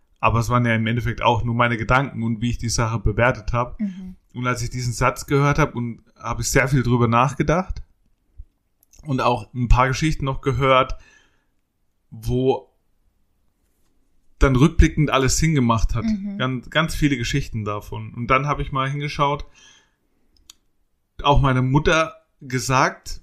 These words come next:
Speaker 1: eine Woche bevor sie gestorben ist, in dem Gespräch, beim Laufen, das erste ehrliche Gespräch, das wir je hatten.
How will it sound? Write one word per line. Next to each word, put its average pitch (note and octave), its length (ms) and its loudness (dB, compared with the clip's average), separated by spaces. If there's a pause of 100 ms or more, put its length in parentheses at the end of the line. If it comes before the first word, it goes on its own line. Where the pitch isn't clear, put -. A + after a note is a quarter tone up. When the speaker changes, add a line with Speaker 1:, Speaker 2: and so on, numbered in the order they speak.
(120)
Speaker 1:
eine C3 160 -8
Woche C#3+ 220 0
bevor C3+ 260 -2
sie A#2+ 120 -6
gestorben A#2+ 500 -4
ist, G3 220 -6
in - 400 -16
dem B2 160 -8
Gespräch, A2+ 840 -2
beim G#2+ 260 -10
Laufen, B2+ 340 0
das C#3 140 -12
erste D#3 460 0
ehrliche B2+ 440 0
Gespräch, B2 520 -6
das - 180 -20
wir A2+ 100 -10
je A2 260 -8
hatten. D3 500 -6